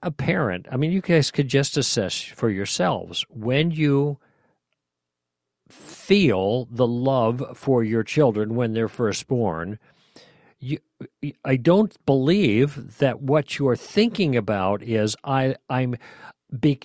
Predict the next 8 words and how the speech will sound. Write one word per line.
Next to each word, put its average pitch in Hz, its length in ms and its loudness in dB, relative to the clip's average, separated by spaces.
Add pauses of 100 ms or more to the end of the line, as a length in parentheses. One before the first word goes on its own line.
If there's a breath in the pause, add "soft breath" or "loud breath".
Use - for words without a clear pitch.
(140)
in 147 200 2
virtue 185 580 0
of 143 120 0
the 120 100 -4
fact 113 440 0
that 123 160 0
I'm 117 220 0
choosing 143 1000 0